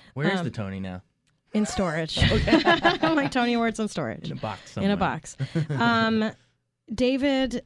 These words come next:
Speaker 2: uh, David is, in my experience, a little more hands-off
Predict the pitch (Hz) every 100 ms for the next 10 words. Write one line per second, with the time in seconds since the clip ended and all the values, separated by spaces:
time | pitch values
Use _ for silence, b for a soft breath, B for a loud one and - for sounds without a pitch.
0 | 220 214 208 202 202 - _ _ _ _
1 | 220 185 240 262 294 302 254 214 - _
2 | - - 233 233 254 269 - 214 202 196
3 | 185 220 240 269 339 381 320 294 285 240
4 | 247 233 233 - 190 185 196 - -